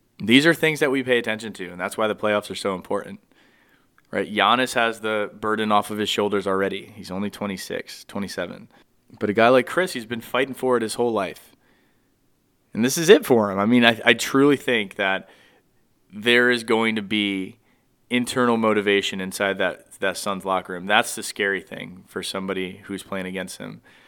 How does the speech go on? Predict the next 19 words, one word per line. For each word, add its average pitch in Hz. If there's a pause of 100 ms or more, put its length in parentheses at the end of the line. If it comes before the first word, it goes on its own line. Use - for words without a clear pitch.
(340)
is 95
that 98
even 110
though 113
they're 107
a 101
one 101
seed, 98
they 98
have 98
so 104
much 104
to 101
prove 98
that 95
it's 92
not 92
good 92
enough. -